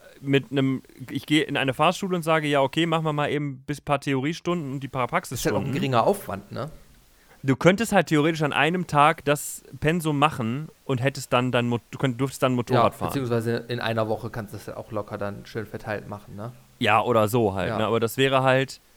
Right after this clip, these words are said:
Speaker 1: wäre halt mö-, und dann kannst du eine hundertfünfundzwanziger Maschine
Speaker 2: Ja,
Speaker 1: fahren.
Speaker 2: mich haben immer die
Speaker 1: Und ich kann
Speaker 2: Kosten
Speaker 1: mir das
Speaker 2: und,
Speaker 1: halt
Speaker 2: äh, die, der Arbeitsaufwand,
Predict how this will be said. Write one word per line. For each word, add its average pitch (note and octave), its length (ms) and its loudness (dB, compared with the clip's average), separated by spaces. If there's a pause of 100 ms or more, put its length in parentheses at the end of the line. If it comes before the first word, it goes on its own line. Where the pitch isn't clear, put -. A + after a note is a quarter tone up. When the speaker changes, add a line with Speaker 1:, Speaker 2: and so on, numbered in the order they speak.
(420)
Speaker 1:
wäre C#3 240 4
halt D3 100 4
mö-, D3 140 0
und C#3 80 0
dann C#3 100 4
kannst C#3+ 220 0
du D3 40 -2
eine C3 120 -2
hundertfünfundzwanziger C3 760 0
Maschine G2+ 360 -4
Speaker 2:
Ja, F#2 40 -8
Speaker 1:
fahren. F#2+ 200 -2
Speaker 2:
mich - 100 -2
haben D#3 140 0
immer C#3+ 120 -4
die B2+ 120 -4
Speaker 1:
Und C#3+ 200 2
ich A2+ 120 -4
kann C#3 140 6
Speaker 2:
Kosten - 20 4
Speaker 1:
mir C#3 100 6
das B2+ 180 2
Speaker 2:
und, C3+ 80 0
Speaker 1:
halt B2+ 120 0
Speaker 2:
äh, B2+ 160 -2
die, B2 200 -4
der A#2+ 200 0
Arbeitsaufwand, G#2 840 -4